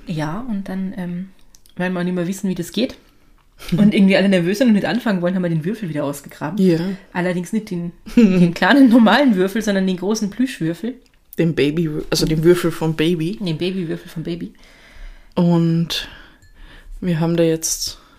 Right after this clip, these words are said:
Speaker 2: unsere, unsere eigenen Werte definiert für die einzelnen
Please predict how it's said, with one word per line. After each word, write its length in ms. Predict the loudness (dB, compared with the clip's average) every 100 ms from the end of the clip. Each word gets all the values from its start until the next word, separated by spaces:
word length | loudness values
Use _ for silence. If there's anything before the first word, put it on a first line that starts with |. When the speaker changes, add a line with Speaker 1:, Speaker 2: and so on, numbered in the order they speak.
| -20 -20
Speaker 2:
unsere, 460 | -10 -8 -6 -6 -6
unsere 240 | -6 -4
eigenen 560 | -4 -2 -2 -2 -4 -8 -4
Werte 560 | 0 0 2 0 0
definiert 560 | -2 -6 -4 -4 -4 -8
für 160 | -10
die 140 | -10 -8
einzelnen 540 | -10 -10 -8 -8 -12